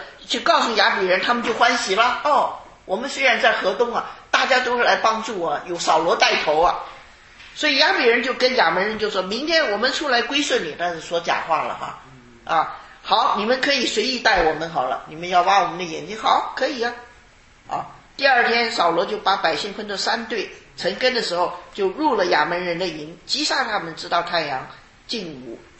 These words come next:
剩下的人都逃散，没有两个人同在一处。亚门人大大的失败，对不对？被打败了。呃，百姓就对，啊，这个，这个是，这个扫罗打了一个胜仗，是不是啊？后来他们就在基甲那里立国啊，就立扫罗为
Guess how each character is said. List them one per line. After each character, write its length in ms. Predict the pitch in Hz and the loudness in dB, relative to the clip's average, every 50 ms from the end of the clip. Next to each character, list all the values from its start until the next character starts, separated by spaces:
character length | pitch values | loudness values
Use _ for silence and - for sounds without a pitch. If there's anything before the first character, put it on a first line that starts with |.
| - - | -16 -8
剩 200 | - 262 254 226 | -2 -2 -2 0
下 160 | 202 220 190 | 2 2 2
的 80 | 185 170 | 2 2
人 140 | 160 160 165 | 0 -2 -4
都 100 | 196 196 | -6 -6
逃 240 | - - - 127 | -6 -4 -4 -4
散， 220 | 143 151 170 135 117 151 | -4 -2 -4 -4 -4 -4
没 160 | 160 190 269 | -4 -4 -2
有 100 | 311 277 | -2 0
两 260 | 214 180 165 143 147 | 0 2 0 0 0
个 60 | 185 190 | -2 -6
人 100 | 185 185 | -6 -8
同 160 | - 165 160 | -8 -10 -4
在 140 | 180 185 160 | -4 -4 -4
一 100 | 160 160 | -4 -8
处。 160 | - 175 139 - | -10 -12 -6 0
亚 160 | 180 175 170 | 2 2 4
门 200 | 175 208 220 220 | 4 2 0 0
人 80 | 214 214 - | -4 -2 0
大 140 | 214 196 | 0 2
大 160 | 180 185 165 156 | 2 2 2 2
的 120 | 135 139 | 0 -2
失 200 | - - - 127 | -4 -6 -8 -4
败， 200 | - 139 131 120 - | -2 -2 -2 -2 -4
对 60 | - | -8
不 60 | 151 147 | -8 -8
对？ 120 | 151 - - - - - - | -8 -8 -10 -12 -20 -16 -6
被 120 | - 196 160 | -6 -6 -2
打 180 | - 110 110 | -2 -4 -4
败 180 | - - 143 131 | -2 -2 -2 -2
了。 120 | 117 - - - - - - - - - | -2 -6 -14 -18 -20 -20 -20 -20 -12 -4
呃， 120 | - 170 160 - - | -2 0 0 0 2
百 160 | - 170 170 165 | 2 2 2 2
姓 300 | 160 - - 220 202 180 | 0 -2 -6 -6 -8 -6
就 180 | 185 180 180 | -6 -6 -6
对， 340 | 170 - 190 175 170 131 - - - - - - 127 | -6 -6 -6 -6 -6 -8 -10 -14 -20 -20 -18 -14 -12
啊， 160 | 131 131 135 - | -12 -12 -12 -12
这 100 | 165 147 | -14 -14
个， 100 | - - - | -14 -16 -14
这 100 | - 165 | -14 -12
个 80 | 151 143 | -12 -12
是， 160 | 143 147 - - - - - - - - - - - - | -12 -14 -16 -18 -20 -20 -20 -20 -20 -20 -20 -20 -16 -12
这 100 | - 202 | -10 -8
个 60 | 180 | -6
扫 220 | 180 - 175 147 143 | -4 0 2 2 4
罗 160 | 147 165 151 | 4 2 0
打 100 | - - | 0 -2
了 180 | - - - 147 | -6 -6 -8 -10
一 60 | 147 | -12
个 80 | - | -12
胜 180 | 156 - - 156 139 131 | -12 -10 -10 -12 -12 -10
仗， 100 | - 131 - - - - - - - - - _ - _ - - - - | -10 -10 -10 -12 -18 -20 -20 -20 -20 -20 -20 _ -20 _ -20 -20 -20 -16
是 100 | - 196 | -12 -10
不 60 | 185 | -6
是 100 | 175 - | 0 0
啊？ 100 | 185 - - - - - - - | 0 0 0 -4 -14 -16 -20 -10
后 200 | - - 226 202 | 0 2 4 4
来 120 | 190 190 185 | 4 2 2
他 140 | - 202 | 2 0
们 140 | 202 202 196 | 0 -2 -2
就 120 | 196 208 185 | -6 -6 -2
在 160 | - 185 170 | -2 -2 -2
基 200 | - - - 190 | -2 -4 -4 -2
甲 220 | - 175 123 120 117 | 0 0 0 0 0
那 100 | 160 160 | -2 -2
里 100 | 147 139 143 | -4 -6 -8
立 220 | 151 208 208 175 | -8 -10 -10 -10
国 340 | 143 - 143 135 131 139 147 | -10 -10 -10 -8 -4 -2 -2
啊， 140 | 147 120 - - - - - - - - - - - | -2 -2 -4 -10 -18 -20 -20 -20 -20 -20 -20 -18 -12
就 160 | - 180 165 | -8 -8 -8
立 200 | 156 170 165 151 | -8 -8 -10 -10
扫 200 | - - 123 113 | -10 -10 -10 -8
罗 160 | 120 135 135 143 | -8 -8 -8 -8
为 140 | 143 151 | -8 -6